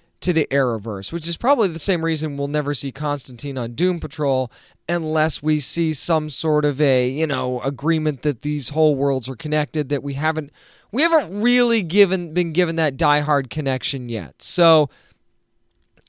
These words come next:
I'm not gonna say whether they are or they aren't, aren't or, or in the movies either. I'm not gonna go there at all. What I will say is that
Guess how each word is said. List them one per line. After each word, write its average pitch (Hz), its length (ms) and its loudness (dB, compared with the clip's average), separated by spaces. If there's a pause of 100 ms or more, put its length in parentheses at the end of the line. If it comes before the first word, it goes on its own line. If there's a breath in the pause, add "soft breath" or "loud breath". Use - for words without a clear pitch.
(120)
I'm 202 220 2
not 180 240 4
gonna 156 180 0
say 139 480 0 (260 soft breath)
whether 165 260 2
they 151 180 4
are 156 280 4
or 139 40 2
they 139 80 -2
aren't, 131 380 0 (100)
aren't 147 480 -2 (100)
or, 147 220 2
or 165 180 0
in 151 60 -2
the 143 60 -6
movies 160 420 2
either. 156 220 2
I'm 170 120 -2
not 190 160 2
gonna 175 160 -2
go 147 280 2
there 127 360 0 (600 soft breath)
at 156 160 4
all. 131 180 4
What 143 160 2
I 135 60 4
will 208 300 6
say 151 340 2
is 135 280 -2
that 127 340 0